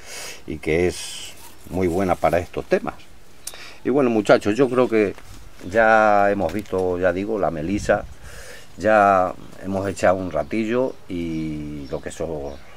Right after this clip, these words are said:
suelo decir siempre, pues eso, que somos uno, que soy otro tú.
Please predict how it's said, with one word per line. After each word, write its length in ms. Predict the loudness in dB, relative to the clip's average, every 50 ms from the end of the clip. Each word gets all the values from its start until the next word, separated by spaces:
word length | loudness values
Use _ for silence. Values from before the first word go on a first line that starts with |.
| -16 -16 -16 -12 -6 -2
suelo 200 | -2 -2 -2 -4
decir 240 | -8 -10 -12 -12 -8
siempre, 360 | -6 -6 -6 -6 -6 -10 -10
pues 280 | -10 -10 -12 -12 -12
eso, 120 | -10 -12 -14 -14 -16 -18 -16 -14 -14
que 80 | -12
somos 280 | -10 -8 -8 -8 -8 -8
uno, 180 | -10 -10 -10 -12 -14 -16 -16 -16 -16 -14 -14
que 80 | -12
soy 220 | -10 -8 -8 -8 -8
otro 200 | -10 -12 -12 -12
tú. 120 | -12 -12